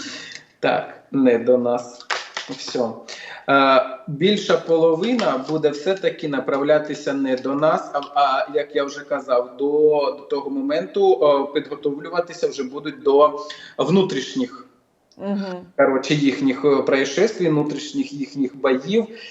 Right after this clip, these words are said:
Speaker 1: і так далі. По тому що мені більше все-таки показує карту страху саме в внутрішніх процесах. Саме на внутрішні процеси треба кинути більше людей.
Speaker 2: Мгм.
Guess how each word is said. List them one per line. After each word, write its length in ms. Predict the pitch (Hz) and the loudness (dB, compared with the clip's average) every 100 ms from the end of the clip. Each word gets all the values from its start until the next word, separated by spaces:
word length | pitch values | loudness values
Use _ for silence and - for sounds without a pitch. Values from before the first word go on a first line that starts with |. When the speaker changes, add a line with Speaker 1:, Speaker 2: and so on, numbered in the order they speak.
| - - | -6 4
Speaker 1:
і 220 | 156 156 | 4 6
так 260 | 156 156 | 4 2
далі. 240 | 143 120 117 | 2 2 0
По 140 | 139 | -4
тому 260 | - 147 156 | -2 -2 -2
що 180 | - 143 | 0 0
мені 340 | 147 175 202 | 0 0 0
більше 600 | 160 190 180 156 - 160 | 0 0 0 -2 0 -2
все-таки 720 | 131 - 156 147 147 123 - 185 | -2 -2 0 0 -2 -4 -4 -8
показує 580 | - - 143 143 143 131 | -6 0 0 2 -2 0
карту 380 | 143 - - | 0 0 -4
страху 540 | 131 - 147 185 - 147 | -10 -2 0 0 -2 -4
саме 340 | - 143 147 | 0 0 0
в 400 | 135 147 143 147 143 | 0 2 2 0 -6
внутрішніх 720 | 160 151 131 - 131 - - | -8 -10 -14 -8 -8 -8 -4
процесах. 520 | 127 117 - - - _ _ _ - - - - | -4 -4 -8 -10 -20 _ _ _ -20 -20 -20 -12
Саме 260 | - 156 151 | -2 0 2
на 120 | 151 | 0
внутрішні 540 | 151 170 - 135 151 | 0 -2 -4 -8 -8
процеси 500 | 135 139 - 208 185 | -8 -6 -4 -4 -4
треба 320 | 151 147 139 131 | -4 -4 -4 -6
кинути 460 | 175 175 165 156 | -4 -2 -2 -2
більше 440 | 131 139 135 - 139 | -2 0 0 0 0
людей. 480 | 131 123 107 117 - - _ _ _ _ _ _ _ - | 2 2 2 -2 -12 -18 _ _ _ _ _ _ _ -18
Speaker 2:
Мгм. 480 | 156 180 170 160 | -16 -14 -14 -18